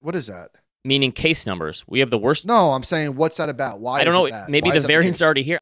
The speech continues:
Speaker 2: After the waves go through, like, the Northeast and the South, somehow they get Michigan last. That seems like it, we've had three huge waves. But our hospitals are sending out word that they're full, basically. I've heard stories from family members who went to the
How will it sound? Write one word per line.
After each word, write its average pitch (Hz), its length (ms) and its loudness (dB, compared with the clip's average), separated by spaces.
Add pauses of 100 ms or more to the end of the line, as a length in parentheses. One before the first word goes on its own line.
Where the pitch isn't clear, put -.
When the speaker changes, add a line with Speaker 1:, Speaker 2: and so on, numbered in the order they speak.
(120)
Speaker 2:
After 190 240 0
the 196 80 6
waves 165 380 4
go 147 140 4
through, 143 320 -2
like, 120 220 0
the 117 100 -2
Northeast 135 440 0
and 123 80 -6
the 107 40 -8
South, 135 300 2
somehow 151 220 0
they 131 100 0
get 117 160 0
Michigan 117 320 -4
last. 92 380 -4 (160)
That - 120 -6
seems 165 140 0
like 147 100 2
it, - 120 -6
we've 139 160 -2
had 127 120 2
three 160 280 -4
huge 139 240 -2
waves. 110 360 0 (500)
But 131 160 2
our 175 100 2
hospitals 156 500 -2
are 120 60 -4
sending 139 300 -2
out 117 240 0 (200)
word 131 320 4
that 104 140 2
they're 165 140 4
full, 160 400 0
basically. 107 480 0
I've 147 160 2
heard 151 240 -2 (240)
stories 151 260 2
from 131 100 -6
family 139 320 -2
members 113 320 -2
who 120 320 -2 (340)
went - 340 0
to 165 100 -2
the 143 120 0